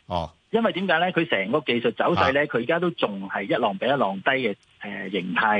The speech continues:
Speaker 2: 去運行啊。
Speaker 1: 係。
Speaker 2: 咁同埋佢有脫歐呢個因素咧，嗱，我自己咁，咁睇嘅。
Speaker 1: 嗯。
Speaker 2: 佢一日未搞得掂脫歐之前咧，個勢都會畀人壓住嘅。咁
Speaker 1: 啊。
Speaker 2: 間唔中可能會有啲大嘅反彈啦。咁依家條五十天線咧就撳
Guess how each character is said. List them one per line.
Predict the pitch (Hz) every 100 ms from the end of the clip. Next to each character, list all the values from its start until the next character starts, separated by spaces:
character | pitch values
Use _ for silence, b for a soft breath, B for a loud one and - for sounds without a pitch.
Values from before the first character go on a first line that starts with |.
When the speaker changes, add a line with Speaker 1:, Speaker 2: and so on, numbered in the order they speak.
| 101
Speaker 2:
去 | 110 98 98
運 | 92 85
行 | 85 80
啊。 | 92 - -
Speaker 1:
係。 | 90
Speaker 2:
咁 | 208
同 | 151
埋 | 107
佢 | 120
有 | 131
脫 | - 139
歐 | 160 175
呢 | 180
個 | 147
因 | 147 156
素 | 135 107
咧， | 123
嗱， | 110 -
我 | 110 120
自 | 156
己 | 147 175
咁， | 107 131 151
咁 | 107 120
睇 | 98
嘅。 | 95 98 _ _ -
Speaker 1:
嗯。 | 90 78 -
Speaker 2:
佢 | 180
一 | 180 226
日 | 156 120
未 | 117
搞 | 113 120
得 | 185
掂 | 131 107
脫 | -
歐 | 139 143
之 | 147
前 | 139 92
咧， | 117 120
個 | 117 -
勢 | 123 127
都 | 160
會 | 113 98
畀 | 120
人 | 98
壓 | 87 90
住 | - 85
嘅。 | 85 - - -
咁 | 82
Speaker 1:
啊。 |
Speaker 2:
間 | 147 131 110
唔 |
中 | 156
可 | 147
能 | 135 95
會 |
有 | 101 104
啲 | 131
大 | 127 82
嘅 | 85 -
反 | 80 107
彈 | 82 82
啦。 | 104 104
咁 | 131
依 | 180
家 | 185
條 | 175 92
五 | 120
十 | 117
天 | - 156
線 | 131 117
咧 | 131
就 |
撳 | 104 95